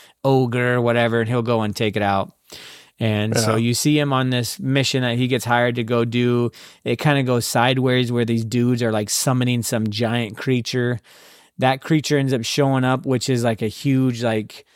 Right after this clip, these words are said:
Speaker 1: shock and surprise to the dude that's doing it. He's like, "Really? It
Speaker 2: Uh-huh.
Speaker 1: shows up?"
Speaker 2: Yeah.
Speaker 1: And that creature just starts killing everybody. So then he has to destroy it. And then this, like, witch comes along 'cause it's not really destroyed.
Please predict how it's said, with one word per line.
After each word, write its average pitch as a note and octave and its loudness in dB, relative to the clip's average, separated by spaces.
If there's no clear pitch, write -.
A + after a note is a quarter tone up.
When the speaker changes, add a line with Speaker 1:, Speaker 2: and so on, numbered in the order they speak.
Speaker 1:
shock B2+ 0
and B2+ -2
surprise B2 0
to C3 -6
the B2 0
dude B2+ 0
that's A2+ -2
doing B2+ 0
it. F3 -2
He's C#3+ 0
like, G#2 -4
"Really? D#3+ 4
It B3 4
Speaker 2:
Uh-huh. D3 4
Speaker 1:
shows F#3+ 4
up?" A#3+ 2
Speaker 2:
Yeah. C3 2
Speaker 1:
And C3 2
that D3+ 0
creature D3+ 0
just C#3 0
starts B2+ 0
killing D3 0
everybody. C3+ 2
So A#2+ -2
then A2+ 0
he D#3 0
has D3+ 0
to C#3 -2
destroy B2+ 0
it. B2 2
And B2 -2
then B2+ 2
this, A#2 -2
like, G#2 0
witch C#3 2
comes C#3+ 0
along B2 0
'cause A#2+ -2
it's A#2+ -2
not B2 0
really C3 2
destroyed. A#2+ 0